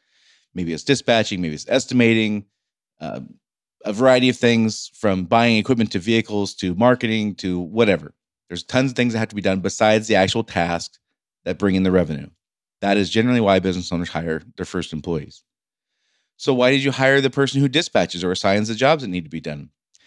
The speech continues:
Because you couldn't dispatch and get all the other things done you needed to do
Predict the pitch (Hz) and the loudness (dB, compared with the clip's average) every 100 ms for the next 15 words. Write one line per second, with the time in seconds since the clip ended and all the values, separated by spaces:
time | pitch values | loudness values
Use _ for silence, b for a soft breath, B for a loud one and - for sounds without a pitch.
0 | b b 107 120 117 120 - 151 165 139 | b b -6 -4 0 -2 0 0 2 0
1 | 156 - 101 113 - - _ 104 104 113 | 2 2 2 2 -2 -12 _ -4 -2 -2
2 | - 104 113 131 123 127 131 123 113 101 | 0 4 4 4 2 2 2 0 2 2
3 | 101 107 117 135 - 95 92 95 | 2 2 2 0 -4 -2 0 -2